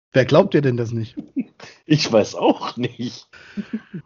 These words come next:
Speaker 1: Also ich muss zugeben, du hast mir das erzählt, ja, und ich wollt's dir tatsächlich nicht glauben. Und vor allen Dingen wollte ich dir nicht glauben,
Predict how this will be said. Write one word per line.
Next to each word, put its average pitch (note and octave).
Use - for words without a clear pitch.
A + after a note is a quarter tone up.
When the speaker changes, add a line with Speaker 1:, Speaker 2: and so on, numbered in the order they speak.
Speaker 1:
Also B2+
ich G#2+
muss C#3+
zugeben, C#3+
du A#2
hast C3
mir B2+
das B2+
erzählt, C3+
ja, A#2+
und C3
ich A#2
wollt's C3
dir A#2+
tatsächlich B2
nicht G#2+
glauben. G#2
Und A#2
vor B2
allen E3+
Dingen F3
wollte D#3+
ich C#3+
dir C#3
nicht G3+
glauben, B2